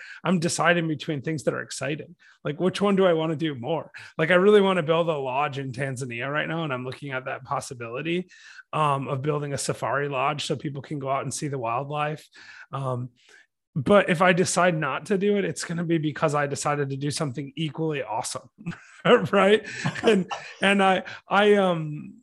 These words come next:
yeah, even in my real estate investing now, I'm, I'm more interested in doing things that are exciting to me than, than doing the same thing over and over again. Uh, so, so really, I'm in a really good spot right now. So if there's one thing I'm excited about, it's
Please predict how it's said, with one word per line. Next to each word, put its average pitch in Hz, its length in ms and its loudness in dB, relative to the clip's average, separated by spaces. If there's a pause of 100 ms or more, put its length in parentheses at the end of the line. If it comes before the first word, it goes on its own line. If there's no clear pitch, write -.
(140)
yeah, 214 220 2
even 180 220 2
in 196 100 2
my 190 120 2
real 170 240 0
estate 180 240 -6
investing 139 460 -6
now, 165 240 0
I'm, 147 300 -6
I'm 160 120 -6
more 160 320 -2
interested 170 420 -2
in 156 120 -4
doing 147 220 -2
things 151 220 -6
that 143 120 -2
are 127 80 0
exciting 143 540 -6
to 185 120 -6
me 185 240 -2
than, 139 340 -6 (340)
than 156 200 -4
doing 151 240 -4
the 135 100 -6
same 139 260 -6
thing 131 220 -10
over 131 240 -8
and 120 80 -10
over 113 240 -12
again. 127 280 -16 (420)
Uh, 127 180 -6
so, 156 340 -2
so 170 200 0
really, 170 480 4
I'm 147 220 -2
in 156 100 -2
a 143 60 -4
really 139 180 -4
good 131 220 -10
spot - 380 -4
right 151 160 -6
now. 165 200 -4
So 143 320 -8
if 131 100 -10
there's 139 420 -6
one 156 240 -2
thing 180 240 -4
I'm 175 120 -4
excited 180 380 -2
about, 180 280 0
it's 156 300 -6